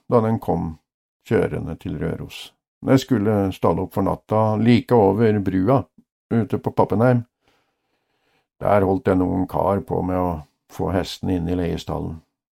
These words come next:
Det var ikke enkelt. Stallporten var lav, og hingsten gikk opp på to. De fant en annen stall til hingsten, litt lenger nede ved elva.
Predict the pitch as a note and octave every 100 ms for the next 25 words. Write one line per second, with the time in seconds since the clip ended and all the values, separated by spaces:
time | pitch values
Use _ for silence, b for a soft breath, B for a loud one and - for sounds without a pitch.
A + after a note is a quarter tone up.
0 | _ _ _ _ _ _ _ _ _ _
1 | - A2+ G#2+ G#2 C3 D3 F#2 F2+ A#2+ D2+
2 | - - _ _ _ _ - - F2 E2+
3 | - F2 - G#2 F#2+ F#2 G#2 G2 F#2+ E2
4 | _ _ - F2 F2+ - - F#2 - -
5 | F2+ E2 G2 A2 _ _ _ _ _ _
6 | _ _ _ _ _ _ _ B2+ C3 C#3
7 | C3+ C#3+ A#2 C#3 - - F#2+ D#2+ - E2
8 | D#2 - - - _ - G#2 G2+ _ -
9 | G2 F#2 F2+ G2 E2+ F2 F#2 E2 F#2